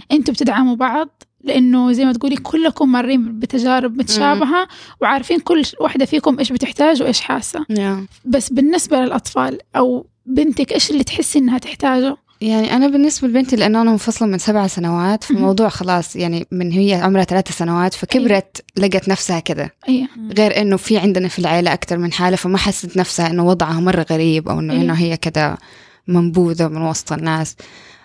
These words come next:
Speaker 2: فأحس اللي تحتاجه دحين إنه أنا وأبوها نفضل متفاهمين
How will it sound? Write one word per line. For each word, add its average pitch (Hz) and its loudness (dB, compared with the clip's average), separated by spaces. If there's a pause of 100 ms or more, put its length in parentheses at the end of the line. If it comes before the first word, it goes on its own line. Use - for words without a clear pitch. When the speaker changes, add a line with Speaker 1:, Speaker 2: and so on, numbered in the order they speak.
(120)
Speaker 2:
فأحس 208 2
اللي 339 4
تحتاجه 277 0
دحين 254 2
إنه 226 2
أنا 233 4
وأبوها 214 2
نفضل 190 0
متفاهمين 170 -2